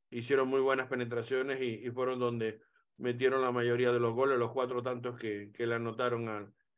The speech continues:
al conjunto del, del Monarch. Pero en fin, ya saben que este es un proyecto, digamos, de, de darle minutos a los chicos jóvenes, de, de darle tiempo a que ellos vayan madurando. Son chicos salidos prácticamente casi todos de la academia, son chicos todos de dieciséis, diecisiete, dieciocho años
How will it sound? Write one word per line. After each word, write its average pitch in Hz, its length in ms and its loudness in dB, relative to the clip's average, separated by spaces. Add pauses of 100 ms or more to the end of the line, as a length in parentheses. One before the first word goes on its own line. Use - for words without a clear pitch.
(180)
al 123 160 -2
conjunto 123 500 0
del, 107 520 0
del 113 480 -2
Monarch. 113 600 -4
Pero 123 180 2
en 127 60 -6
fin, 127 300 0 (100)
ya 135 200 4
saben 143 320 2
que 131 100 2
este 131 220 2
es 123 100 -2
un 131 160 -2
proyecto, 135 640 2 (340)
digamos, 135 540 2
de, 120 320 2
de 120 220 2
darle 143 280 6
minutos 147 480 0
a 143 60 4
los 123 160 2
chicos 127 260 -4
jóvenes, 147 480 2
de, 120 260 0
de 113 300 -2
darle 135 320 2
tiempo 147 380 0
a 143 80 0
que 127 60 -2
ellos 131 160 4
vayan 131 260 4
madurando. 143 680 0 (320)
Son 143 160 4
chicos 143 400 2
salidos 139 380 4
prácticamente 135 600 2
casi 127 240 -2
todos 127 260 4
de 131 160 4
la 123 100 2
academia, 160 480 4
son 139 200 -2
chicos 135 320 -2
todos 135 280 4
de 127 80 2
dieciséis, 120 640 2
diecisiete, 131 540 -2
dieciocho 131 480 2
años 151 360 2